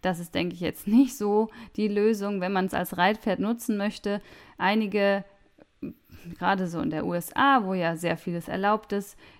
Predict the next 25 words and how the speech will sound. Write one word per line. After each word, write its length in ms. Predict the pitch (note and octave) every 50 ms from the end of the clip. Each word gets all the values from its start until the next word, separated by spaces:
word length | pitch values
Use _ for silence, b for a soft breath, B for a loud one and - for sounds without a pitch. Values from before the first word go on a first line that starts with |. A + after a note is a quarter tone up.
| b b _ _ _ _ -
belegen 400 | A#3 A3+ B3 C#4 D#4 D4 D#4 D4
die 100 | C#4 C4
Stute, 540 | - - B3+ B3+ C4 A#3+ B3 B3 B3 A#3+ A3 G3 -
die 140 | G#3+ G#3
wird 160 | F3+ F#3+ G3 -
tragend 480 | - - G#3 G#3+ G#3+ A3 A3 G#3 G3
und 100 | - F#3+
dann 240 | F3+ F3+ F#3+ G3 F3+
wird 120 | F#3+ F#3
die 80 | F#3+ F#3
Trächtigkeit 560 | - - G3 F#3 F#3 - - - G3 F3 - -
abgebrochen. 760 | - G3 - - - F3 - - - E3+ - - - - - - _ _ _ _ _ _
Das 200 | - G#3+ A#3 A#3
ist 200 | A#3 A3 - -
aber 420 | - F#3+ F#3+ F3+ F#3+ F#3 F3+ - - - _ _ _ _ -
aus 440 | - F3 F3 E3 - - - - - _ -
ethischer 540 | G3+ A#3 C4 A#3 B3+ A#3+ - - G#3+ G3
Sicht 500 | F#3 F3+ G3 G#3 G3+ - - - - -
zu 160 | - - - F3+
verwerfen. 840 | - - E3+ D3+ E3 D#3+ D#3+ E3 D#3 - - E3+ E3 - B3+ C#4+ D4+ _ _ _ _ _ _ _ _ _ _ _ b b b b b b b b b b b b b b b b b b b b _ _ _ -
Letzte 320 | A#3+ C4 C#4+ - - - D#4
Möglichkeit 640 | C#4 C4+ C4 B3+ B3 A#3+ A#3+ - A#3 G#3 G#3+ G3 F#3+
wäre 260 | F#3+ G3 F#3+ F#3+ F3+
die 440 | F3 F3 F3 F3 - - - - -
Kastration. 1040 | - - F3 E3+ - - - F3+ E3+ - - - A3+ A#3 C#4 D#4+ F4+ F#4 F#4 F#4+ F4